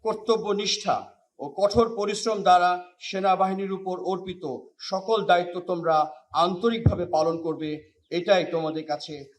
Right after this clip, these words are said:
আমার প্রত্যাশা। এই একাডেমি থেকে যে প্রশিক্ষণ তোমরা গ্রহণ করেছ, তার যথাযথ অনুশীলন ও প্রয়োগের মাধ্যমে পেশাগত দক্ষতা অর্জনে তোমরা সর্বদা সচেষ্ট থাকবে।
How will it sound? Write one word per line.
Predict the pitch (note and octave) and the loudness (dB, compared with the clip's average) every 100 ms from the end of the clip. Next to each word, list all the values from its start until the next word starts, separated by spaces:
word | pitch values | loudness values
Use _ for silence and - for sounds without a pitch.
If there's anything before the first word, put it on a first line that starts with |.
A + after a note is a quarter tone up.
| - | -8
আমার | C3+ C#3 C3+ | -4 -2 -4
প্রত্যাশা। | B2+ - D3 - C#3 - A#2+ E2+ _ _ _ - - _ _ _ _ _ _ - | -6 -14 -20 -4 -4 -4 -10 -10 _ _ _ -20 -20 _ _ _ _ _ _ 2
এই | A3+ | 4
একাডেমি | A3+ A#3+ A#3 A#3+ | 6 6 4 4
থেকে | A#3 A3+ A3+ | 0 -2 -2
যে | F#3 G#3+ | -2 -4
প্রশিক্ষণ | G3+ G3+ A#3+ B3 A#3 | -4 -4 2 2 2
তোমরা | G#3+ G#3+ | 0 -2
গ্রহণ | F#3 G#3+ A3+ | 0 0 2
করেছ, | A3+ A3 - C#3 - - _ | 2 0 0 -4 -6 -14 _
তার | E3+ F3+ E3+ | 6 6 4
যথাযথ | F3+ F#3 G#3 G#3 G3 | -2 -2 -4 -6 -4
অনুশীলন | E3 G3 - A3 A3 A3+ A3+ - | -2 -2 -2 2 2 0 -4 -12
ও | D#3 | -10
প্রয়োগের | D3+ G3+ G#3 G#3 G3 | -6 -4 -2 0 2
মাধ্যমে | F3 G3 - G#3 E3 - - _ | 4 4 4 -2 -2 -8 -16 _
পেশাগত | F#3 F#3 G#3+ G3+ G3+ | -6 0 0 0 -4
দক্ষতা | E3+ F#3+ - A3 F#3+ | -8 -8 -6 0 2
অর্জনে | F#3 F3 G3 G3 G3 - _ | 2 0 -4 -4 -8 -12 _
তোমরা | F3+ F3 F3+ D#3+ - - | -4 2 2 2 -4 -16
সর্বদা | - F#3+ F#3 F#3 F3+ E3+ E3+ | -6 -6 -6 0 2 2 0
সচেষ্ট | - E3 E3 - - - | -8 -8 -8 -10 -8 -4
থাকবে। | C#3 A#2+ G2+ | -4 -4 -10